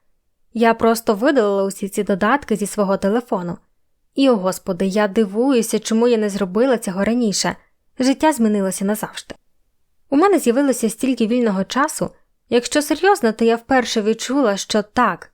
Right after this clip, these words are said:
у добі є двадцять чотири години.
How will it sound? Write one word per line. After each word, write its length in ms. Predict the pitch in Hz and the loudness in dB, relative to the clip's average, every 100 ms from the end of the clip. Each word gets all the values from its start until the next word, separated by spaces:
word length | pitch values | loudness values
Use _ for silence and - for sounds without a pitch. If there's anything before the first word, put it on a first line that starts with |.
| _ | _
у 120 | 262 | -2
добі 260 | 226 247 226 | 0 0 0
є 380 | 226 185 220 262 | -2 -2 0 0
двадцять 440 | 190 202 220 220 | 0 -2 -2 -6
чотири 320 | - - 190 | -6 -4 -2
години. 480 | 185 233 220 175 160 | -2 -2 -2 -4 -6